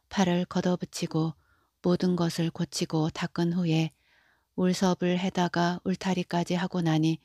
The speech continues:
사흘이나 걸렸다. 마침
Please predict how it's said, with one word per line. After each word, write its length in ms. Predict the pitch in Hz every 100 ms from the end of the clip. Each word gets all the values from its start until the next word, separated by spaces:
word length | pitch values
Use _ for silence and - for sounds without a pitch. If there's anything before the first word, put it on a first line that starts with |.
| _ _ _
사흘이나 580 | - 190 185 180 175 175
걸렸다. 640 | - 160 160 - 165 156 - _ _ _ _ _ _ - - _ _ _ _ _
마침 680 | - 180 180 - - 165 165